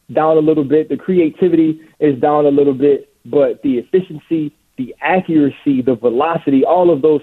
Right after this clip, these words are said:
things are still there. But what we're noticing more than anything is he understands where his matchups are.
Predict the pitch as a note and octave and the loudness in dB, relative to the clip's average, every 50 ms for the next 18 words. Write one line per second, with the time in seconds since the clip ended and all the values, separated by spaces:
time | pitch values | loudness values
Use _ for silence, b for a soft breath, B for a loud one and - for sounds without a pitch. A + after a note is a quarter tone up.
0 | - - D#3+ D#3 D3+ C#3+ C3+ A#2+ - _ _ b b b b b b - C3 A#2 | -4 -2 -2 -2 0 -2 -4 -6 -10 _ _ b b b b b b -2 -2 -2
1 | - - _ - F3 E3+ E3 D3+ C#3 B2 A#2 D3+ D#3+ D#3+ C#3+ C3+ C3 B2+ C3 B2+ | -4 -10 _ -2 0 2 2 2 0 0 2 2 2 2 2 0 -2 -4 -4 -2
2 | C#3+ F#3 F3+ E3+ E3 D#3 D3 D3 D#3 D#3+ D#3 C#3+ - - D3+ C#3 C#3 C#3+ C#3 C3+ | -2 -2 0 2 2 2 2 2 2 0 0 -2 -4 -4 -4 -2 0 0 0 0
3 | A#2+ A#2+ A#2+ D#3+ G3+ A3 F#3 - - B2 B2 A#2+ - b b b b D3 C#3 - | 0 -2 0 0 0 0 0 0 -2 -2 -2 -4 -8 b b b b -4 -2 0
4 | - A3+ A3+ - - F3+ F#3+ F#3 E3+ F3 E3 - - E3+ F3 E3+ D#3+ D3+ C#3 C3+ | 0 -2 -2 0 0 -2 0 0 0 -2 -2 -4 -4 -4 -2 0 0 0 0 -2
5 | A#2 A#2+ B2 D3+ D#3+ D3 C#3+ D3 D3 A#2+ A#2 A#2+ B2 C3+ D#3+ - - - D3 C3+ | -4 -2 0 2 2 2 2 0 -2 -2 -4 -6 -8 -8 -8 -10 -8 -6 -6 -6
6 | A#2 - _ _ _ - C#3+ B2+ - | -6 -8 _ _ _ -4 -4 -2 -4